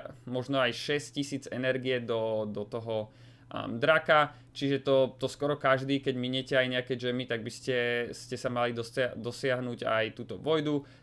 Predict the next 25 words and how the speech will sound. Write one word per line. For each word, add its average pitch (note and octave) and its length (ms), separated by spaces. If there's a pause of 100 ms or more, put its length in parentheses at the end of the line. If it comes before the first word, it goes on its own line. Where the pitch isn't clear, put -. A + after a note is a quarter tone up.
čiže A#2+ 400
to B2 80
je A#2+ 80
ako A#2 160
keby A#2 320
ešte B2+ 160
taký A#2 320
nejaký A#2 480 (640)
bonus, C#3+ 600
um, A#2 840
k - 120
tomu C3+ 240
všetkému D#3 540 (720)
a, A#2+ 120 (440)
a - 140
uvidíme, A#2+ 440
že A#2+ 220
aj A2 340
aké A2+ 240
odmeny A#2 320
budú B2 200
v - 80
tom A#2 120
turnaji, A#2+ 400
ale B2 200